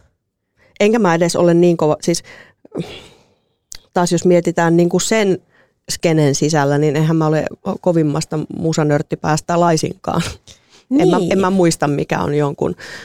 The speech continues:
Speaker 1: ku-, kuka soitti bassoa tällä toisella jo-, jollain albumilla.
Speaker 2: Okei, no sit sä et oo, koska, koska jos sä oisit nörtti, niin sä muistaisit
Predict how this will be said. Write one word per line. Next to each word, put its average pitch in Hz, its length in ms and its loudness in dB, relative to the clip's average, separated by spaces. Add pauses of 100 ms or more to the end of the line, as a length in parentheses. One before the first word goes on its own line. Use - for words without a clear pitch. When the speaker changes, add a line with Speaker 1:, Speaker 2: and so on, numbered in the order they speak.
(160)
Speaker 1:
ku-, 175 240 -2
kuka 180 240 0
soitti 147 320 -4
bassoa 143 420 -4
tällä - 180 -4
toisella - 520 -2 (400)
jo-, - 120 -8 (140)
jollain 147 420 -2
albumilla. 151 580 0 (260)
Speaker 2:
Okei, 240 240 0
no 233 80 0
sit 294 240 -4
sä 233 160 -2
et 269 320 -2
oo, 196 400 2
koska, - 440 -4 (340)
koska 214 420 -2 (120)
jos 214 280 -4
sä 240 120 2
oisit 214 300 0
nörtti, - 440 -4
niin 196 120 -6
sä - 160 -6
muistaisit 170 720 -4